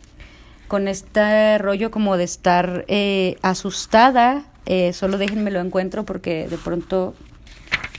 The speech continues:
no lo tenía aquí listo, ¿no? Pero, eh, se llama Que caiga ya el meteorito, porque ¿se acuerdan que, que les platicaba que yo siempre estaba así como con esta mirada de,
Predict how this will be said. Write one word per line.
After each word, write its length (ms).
no 140
lo 100
tenía 160
aquí 160
listo, 260
¿no? 160
Pero, 340
eh, 200
se 200
llama 420
Que 100
caiga 400
ya 300
el 140
meteorito, 720
porque 560
¿se 140
acuerdan 380
que, 320
que 100
les 160
platicaba 560
que 300
yo 120
siempre 220
estaba 220
así 140
como 240
con 160
esta 220
mirada 380
de, 260